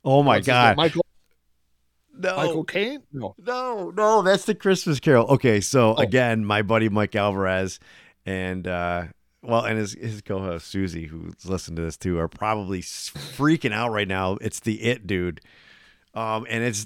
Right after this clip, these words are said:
Speaker 1: oh my
Speaker 2: Oh,
Speaker 1: God.
Speaker 2: oh. A rid-, no, um.
Speaker 1: <laughs>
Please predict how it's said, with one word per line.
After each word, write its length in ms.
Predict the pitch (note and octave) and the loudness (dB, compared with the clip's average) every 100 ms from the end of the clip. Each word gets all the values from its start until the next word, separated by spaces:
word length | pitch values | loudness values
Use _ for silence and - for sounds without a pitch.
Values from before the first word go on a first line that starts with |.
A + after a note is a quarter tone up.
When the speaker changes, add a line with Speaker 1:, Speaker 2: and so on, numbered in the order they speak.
| - | -6
Speaker 1:
oh 360 | D3 E3 - D3+ | -2 4 8 8
my 140 | C3 | 6
Speaker 2:
Oh, 120 | C3 - | 0 0
Speaker 1:
God. 460 | B3 A#3+ C3+ - - _ _ _ | 4 4 2 -6 -18 _ _ _
Speaker 2:
oh. 80 | - - - - - - - - | -18 -18 -20 -20 -20 -20 -20 -6
A 100 | D3 | -6
rid-, 240 | C#3+ G3 | -2 -2
no, 800 | B3 C#4+ B3+ B3 C4 - G#3 G3+ G3+ A#3 A3 _ C4+ | 0 0 0 -2 -4 -4 -6 -10 -10 -10 -10 _ -16
um. 360 | C4+ C#4 C4+ | -12 -12 0
Speaker 1:
<laughs> 80 | C4 | 0